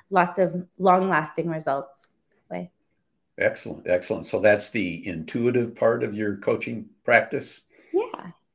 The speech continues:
Speaker 2: Good,
Speaker 1: Yeah.
Speaker 2: good. Uh, um, let me ask you this too. How, what, what's the, uh,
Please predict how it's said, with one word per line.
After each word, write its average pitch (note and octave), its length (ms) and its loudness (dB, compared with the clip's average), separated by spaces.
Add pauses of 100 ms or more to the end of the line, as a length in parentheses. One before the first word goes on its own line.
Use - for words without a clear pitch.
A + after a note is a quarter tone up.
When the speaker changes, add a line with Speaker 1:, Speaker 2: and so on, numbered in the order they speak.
(160)
Speaker 2:
Good, - 80 -6
Speaker 1:
Yeah. - 220 -4 (180)
Speaker 2:
good. - 280 -4 (460)
Uh, - 200 -8 (280)
um, G#2 520 4 (640)
let B2+ 160 4
me C#3+ 180 6
ask C3+ 180 4
you C#3 80 0
this - 280 2
too. B2 240 2
How, - 560 0 (320)
what, C#3 420 2
what's B2+ 380 -2
the, G#2 420 -2
uh, E2 240 -2